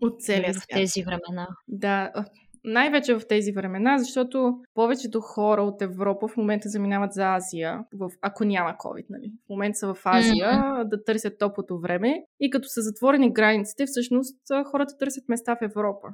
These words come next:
Speaker 1: А в Европа местата за дигитални номади всъщност са, м, Испания. Канарските острови са много голям дигитален
Speaker 2: <laughs>
Speaker 1: хъб, хъб. <laughs>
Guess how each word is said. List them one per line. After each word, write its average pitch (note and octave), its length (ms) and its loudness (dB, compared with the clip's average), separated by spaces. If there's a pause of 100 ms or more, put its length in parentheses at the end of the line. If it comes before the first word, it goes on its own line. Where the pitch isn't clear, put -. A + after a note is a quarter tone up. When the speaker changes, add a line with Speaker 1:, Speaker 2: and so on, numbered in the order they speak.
Speaker 1:
А A3 60 0
в A3 80 -8
Европа C4 680 6
местата A#3+ 440 4
за A3 120 2
дигитални G#3+ 540 2
номади G3+ 360 4
всъщност A#3+ 460 -2
са, F#3+ 160 -2 (320)
м, F3+ 160 -10 (340)
Испания. G#3+ 640 4 (380)
Канарските G#3 460 0
острови F#3 280 -8
са F#3+ 140 -14
много F3 300 -4
голям E3+ 460 -4
дигитален F3+ 560 -6
Speaker 2:
<laughs> A3 480 2
Speaker 1:
хъб, A3 120 -2 (260)
хъб. A3+ 260 0 (180)
<laughs> B3 320 4